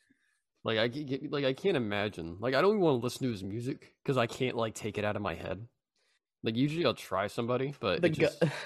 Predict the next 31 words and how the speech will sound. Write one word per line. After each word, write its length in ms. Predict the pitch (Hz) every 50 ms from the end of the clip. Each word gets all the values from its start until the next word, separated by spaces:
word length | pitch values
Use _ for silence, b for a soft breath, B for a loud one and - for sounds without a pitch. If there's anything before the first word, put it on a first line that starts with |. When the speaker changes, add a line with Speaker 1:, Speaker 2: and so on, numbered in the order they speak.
| B B B
Speaker 2:
<laughs> 260 | B 165 160 B -
the 120 | 170 165
guy 300 | 151 147 131 123 127 139
that 140 | 135 131 131
shot 340 | - - - 131 110 113 120 127
him, 140 | 135 139
he 180 | 131 104 127 123
just 220 | 117 131 123 -
holds 240 | - 131 123 123 123
up 100 | 123 113
a 60 | 123
Snickers. 500 | 117 - - 120 110 110 135 143 139 - - _ _
"You're 180 | - 190 185
not 220 | 185 - - - - - _
you 300 | - 269 302 349 359 370
when 380 | - - - - - - 269 -
you're 180 | 247 - -
a-, 240 | - - - - 180
Speaker 1:
<laughs> 80 | 156 151
Speaker 2:
when 160 | 170 - 233
you're 100 | 247 -
hungry." 580 | 185 190 - 220 202 160 208 226 240 - - _ - - -
<laughs> 160 | - - - -
Falls 540 | - - - - - 233 208 185 180 - -
to 80 | 117 - 185
the 100 | 175 170
Speaker 1:
Fucking 20 | 107
Speaker 2:
floor. 500 | - - 165 151 143 151 160 185 - - _ _ _ _ -
<laughs> 640 | 494 523 554 - - _ _ _ _ - - - -
Speaker 1:
Blast 800 | 156 135 127 113 101 - - 104 95 87 87 87 87 - - -
him. 160 | 80 90